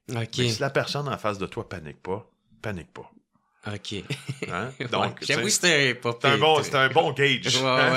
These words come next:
Speaker 1: ouais.
Speaker 2: <laughs> comme on dit. Ouais, ouais, c'est ça. Ouais.
Speaker 1: Ok. Aussi, tu disais qu'il y avait, euh,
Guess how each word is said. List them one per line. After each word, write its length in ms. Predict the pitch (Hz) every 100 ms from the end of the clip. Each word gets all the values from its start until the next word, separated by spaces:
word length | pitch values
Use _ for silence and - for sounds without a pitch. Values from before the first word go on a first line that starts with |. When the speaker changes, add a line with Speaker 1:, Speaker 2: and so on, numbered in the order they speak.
| 135
Speaker 1:
ouais. 120 | 127
Speaker 2:
<laughs> 60 | -
comme 140 | 135
on 160 | 120 107
dit. 240 | 98 139
Ouais, 260 | 123 110 110
ouais, 120 | 107
c'est 160 | 107 95
ça. 180 | - 92 - - - -
Ouais. 220 | 95 90 71
Speaker 1:
Ok. 440 | 120 120 123 117 104 - - - _
Aussi, 280 | 98 104 -
tu 160 | - -
disais 340 | 95 104 139
qu'il 180 | 135 117
y 140 | 104
avait, 200 | 95 90 104
euh, 840 | 117 120 110 95 87 85 85 80